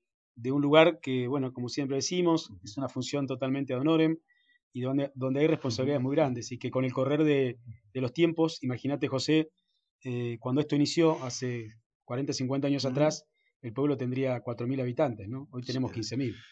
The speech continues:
Speaker 2: Sí, eh, las, eh, bueno, te corrijo que,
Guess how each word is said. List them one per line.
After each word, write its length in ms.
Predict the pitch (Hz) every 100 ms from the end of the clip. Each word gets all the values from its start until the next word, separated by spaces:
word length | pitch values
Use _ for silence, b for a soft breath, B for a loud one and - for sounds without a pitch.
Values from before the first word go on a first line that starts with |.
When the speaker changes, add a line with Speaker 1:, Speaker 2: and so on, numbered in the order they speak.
| B
Speaker 2:
Sí, 340 | - 185 156
eh, 300 | 139 131 123
las, 300 | 123 123 117
eh, 240 | 107 117 110
bueno, 540 | 104 117 160 131 113 107
te 140 | - 127
corrijo 360 | 139 151 170
que, 140 | 165